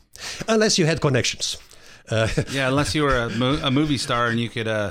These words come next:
Speaker 2: you could, uh, pay
Speaker 1: except,
Speaker 2: somebody to get
Speaker 1: except
Speaker 2: that kid in.
Speaker 1: except here was a political connections.
Speaker 2: Mm-hmm.
Speaker 1: Um, so after you finish school, which was free, you had to work five years for the state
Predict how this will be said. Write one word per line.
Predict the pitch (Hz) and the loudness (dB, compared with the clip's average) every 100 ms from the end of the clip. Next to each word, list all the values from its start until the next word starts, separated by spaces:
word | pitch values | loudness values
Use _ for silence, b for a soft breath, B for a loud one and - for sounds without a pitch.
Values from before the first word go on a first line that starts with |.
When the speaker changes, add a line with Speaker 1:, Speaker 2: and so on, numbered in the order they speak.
| 87 | -6
Speaker 2:
you | 127 | -8
could, | 120 104 | -8 -8
uh, | 101 | -8
pay | - 147 | -4 -2
Speaker 1:
except, | 143 | 0
Speaker 2:
somebody | - 107 101 | 0 0 -4
to | 101 | -4
get | 135 | 0
Speaker 1:
except | - 160 | 0 0
Speaker 2:
that | 131 110 | 0 0
kid | 104 | -2
in. | 95 | -2
Speaker 1:
except | 135 135 131 | 0 0 0
here | 135 147 | 0 2
was | 120 123 127 | 2 2 2
a | 113 107 B B | 0 0 B B
political | 131 131 127 123 | -2 0 0 -2
connections. | - 92 - - - 127 | -2 -4 -4 -4 -4 -4
Speaker 2:
Mm-hmm. | 107 120 160 - - - 123 | -2 -2 -4 -8 -16 -6 0
Speaker 1:
Um, | 117 107 104 - | 2 0 -2 -4
so | - 143 135 - - _ _ _ _ - _ _ - | 0 2 2 0 -6 _ _ _ _ -20 _ _ -6
after | 151 175 220 | -4 0 0
you | 180 | 2
finish | 160 175 165 - | 2 2 2 0
school, | - 98 143 147 - - - _ _ 127 | 0 0 0 -4 -16 -20 -20 _ _ -4
which | 123 143 | -2 0
was | 147 | 0
free, | - 139 101 135 _ - B B B B | 0 0 0 -4 _ -20 B B B B
you | 127 127 | -4 0
had | 147 - | -2 0
to | 135 | 0
work | 120 - | 0 0
five | 143 175 156 | 0 2 4
years | 127 101 - - - | 2 2 0 -6 -10
for | - 113 | -4 0
the | 110 | 0
state | - - 95 - - | 0 0 -2 -4 -14